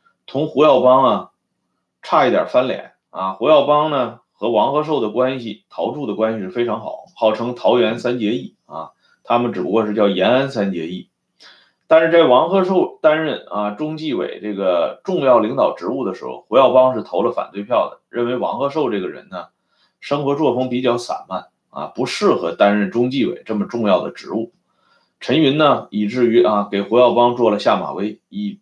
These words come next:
辞职相要挟啊。陈云呢说：“如果不让王鹤寿进中纪委的话，那我这第一书记我也不干了。”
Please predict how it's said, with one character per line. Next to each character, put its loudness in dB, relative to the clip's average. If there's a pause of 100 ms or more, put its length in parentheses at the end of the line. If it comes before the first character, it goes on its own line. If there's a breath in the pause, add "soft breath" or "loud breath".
(120)
辞 -2
职 -6 (120)
相 -4
要 2
挟 -12 (240)
啊。 -10 (320 soft breath)
陈 -2
云 0
呢 0
说： 0
“如 2
果 -4
不 2
让 4
王 2
鹤 0
寿 -4 (480)
进 -4
中 2
纪 2
委 -2
的 -10
话， -4
那 -4
我 -2
这 -4
第 -8
一 -4
书 -2
记 0
我 0
也 2
不 -8
干 -6
了。” -18